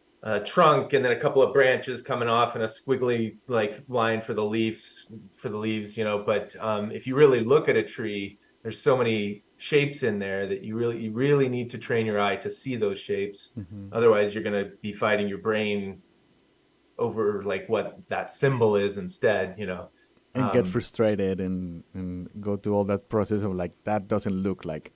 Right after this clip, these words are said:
Speaker 2: I want it to."
Speaker 1: Yeah. So a lot of sketching. That's,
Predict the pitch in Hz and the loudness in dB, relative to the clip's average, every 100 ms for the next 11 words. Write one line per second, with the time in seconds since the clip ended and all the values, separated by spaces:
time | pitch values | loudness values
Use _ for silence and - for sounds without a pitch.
0 | - 85 87 82 80 - 80 98 98 - | -14 -8 -6 -6 -8 -10 -12 -12 -14 -20
1 | _ _ - - - 156 - - - _ | _ _ -20 -6 2 2 2 -6 -16 _
2 | _ - 131 131 131 127 123 113 107 101 | _ 4 6 8 6 6 2 2 -2 -6
3 | - _ 110 101 - - | -10 _ -10 -10 -12 -20